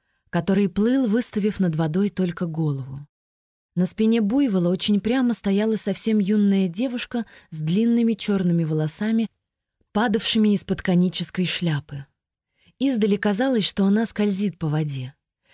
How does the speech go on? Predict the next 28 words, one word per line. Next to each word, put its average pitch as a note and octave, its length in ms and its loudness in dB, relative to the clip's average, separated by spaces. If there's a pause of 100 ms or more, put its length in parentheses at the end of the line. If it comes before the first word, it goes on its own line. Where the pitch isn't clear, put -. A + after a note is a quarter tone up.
(180)
Девочка G#3 440 0
чуть F#3 260 -2
заметно F#3+ 400 2
повернула F#3 540 2
голову, A#3 520 -2 (240)
ее A3+ 240 2
отражение A3+ 560 0
напомнило G3+ 600 2
тень G#3 300 0
Гномана E3 640 2 (220)
на E3 140 0
солнечных G3+ 640 0
часах — E3 600 -6 (500)
и G3 80 0
осталась A#3+ 500 0
невозмутимой, G#3 720 2
даже F3+ 260 0
когда F#3 280 0
мальчишки, F#3+ 720 -2 (220)
брызгаясь F3+ 720 0
и G3 80 0
визжа, F#3 420 0
подплыли G#3+ 540 -2
к - 140 -10
ней. D3+ 380 0 (800)
«А A3 100 -4
ты C#4 120 -4
куда? F3+ 460 -2